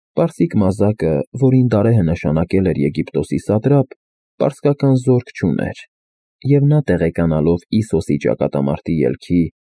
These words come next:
Դարեհի խայտառակ փախուստի և Ալեքսանդրի, Ասորիքը, Փյունիկիան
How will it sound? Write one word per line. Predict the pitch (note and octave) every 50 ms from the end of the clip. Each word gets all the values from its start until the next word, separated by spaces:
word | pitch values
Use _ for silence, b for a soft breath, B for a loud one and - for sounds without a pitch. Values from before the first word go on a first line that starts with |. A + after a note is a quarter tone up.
| _ _ _ -
Դարեհի | B2 B2 B2 A2+ A2+ A2+ G#2+ A#2 B2 B2
խայտառակ | A2+ - G2 F2 F2 - D2+ D2 C#2+ D#2+ F2 E2+ -
փախուստի | - - C#2 - - D#2 D2+ - - - D#2 E2+ F2 D#2+ D2 - _ _ _ _ _ -
և | A2 A2+ A2 G#2+ -
Ալեքսանդրի, | - G#2 G2 F2+ E2+ - - - D2+ D#2 D2+ - - F2 E2 E2 - - -
Ասորիքը, | - G#2+ G#2+ - - F#2+ E2+ D#2+ F2 F#2 F2 - - E2 D#2+ D2+ - _ _ _ _ -
Փյունիկիան | - - A2 G2 F#2 F2+ G2 G#2 G#2 - D2 D#2+ D#2+ D#2 D2